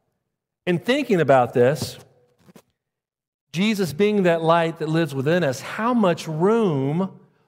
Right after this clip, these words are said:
are we actually giving him? How much space do we have for Jesus? Now, I'd like to go back to the story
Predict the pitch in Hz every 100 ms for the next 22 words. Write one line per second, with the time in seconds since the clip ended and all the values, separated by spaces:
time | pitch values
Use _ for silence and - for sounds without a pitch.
0 | _ 160 156 160 - 175 208 - 196 185
1 | 127 190 208 175 120 113 87 - _ _
2 | _ _ _ _ _ _ _ _ _ -
3 | 240 269 247 - - - 208 214 147 120
4 | - - _ _ _ 156 147 190 165 156
5 | 185 170 104 101 104 _ _ _ - -
6 | 190 175 131 120 - 120 143 180 175 92
7 | 69 - - _ _ _ _ _ _ -
8 | 196 196 220 247 240 202 208 175 214 196
9 | 170 - 156 160 - 202 226 175 110 120